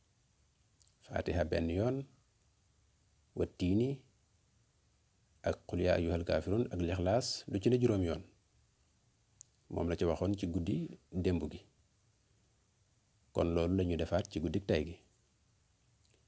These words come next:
Guddik ñaar fukkeel ak juróom-ñeent, ku ca julli la mu julli woon ca guddi ka ko jëkk, moom it des na ko jéggal bakkaaram yu jëkk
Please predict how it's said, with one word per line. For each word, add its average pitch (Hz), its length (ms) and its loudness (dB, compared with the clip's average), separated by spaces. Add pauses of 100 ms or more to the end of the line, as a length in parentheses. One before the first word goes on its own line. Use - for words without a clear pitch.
(540)
Guddik 98 400 4
ñaar 92 280 6
fukkeel 120 480 4
ak 92 180 0
juróom-ñeent, 95 680 2 (1120)
ku 123 100 0
ca 139 120 8
julli 98 400 6
la 110 80 6
mu 135 200 6
julli 101 260 4
woon 85 260 2
ca 110 120 0
guddi 104 340 2
ka 107 140 6
ko 127 120 6
jëkk, 101 260 2 (1400)
moom 90 260 4
it 113 140 2
des 95 180 4
na 92 120 4
ko 90 100 0
jéggal 104 440 4
bakkaaram 85 540 2
yu 78 140 0
jëkk 131 200 4